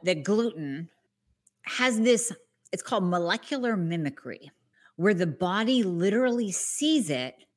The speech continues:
as the thyroid. It has a similar structure to the thyroid gland.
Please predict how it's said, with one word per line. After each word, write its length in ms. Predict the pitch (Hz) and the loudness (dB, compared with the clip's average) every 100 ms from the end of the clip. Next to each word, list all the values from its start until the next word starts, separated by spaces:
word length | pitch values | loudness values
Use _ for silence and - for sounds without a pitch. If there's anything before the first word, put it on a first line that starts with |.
| _ _ _ _ | _ _ _ _
as 240 | - 226 185 | -2 -2 -2
the 80 | 220 | -6
thyroid. 680 | 220 247 269 143 117 _ _ _ _ _ _ _ - | -4 -4 -2 -4 -10 _ _ _ _ _ _ _ -2
It 140 | 214 214 | -2 0
has 300 | - 254 233 | 2 2 2
a 80 | |
similar 1040 | 196 - - 240 254 277 277 294 302 302 294 - _ _ _ _ | 0 0 2 4 6 4 4 4 2 0 -6 -20 _ _ _ _
structure 1080 | - - - - 277 311 - 165 117 110 170 _ _ _ _ _ _ _ - | -8 -6 -4 -2 0 0 -2 -2 -2 -2 -6 _ _ _ _ _ _ _ -6
to 240 | - 247 233 | 2 6 6
the 120 | 214 | 2
thyroid 540 | - 220 254 214 147 | 0 0 2 0 -2
gland. 520 | 147 95 58 - - | -6 -12 -12 -18 -20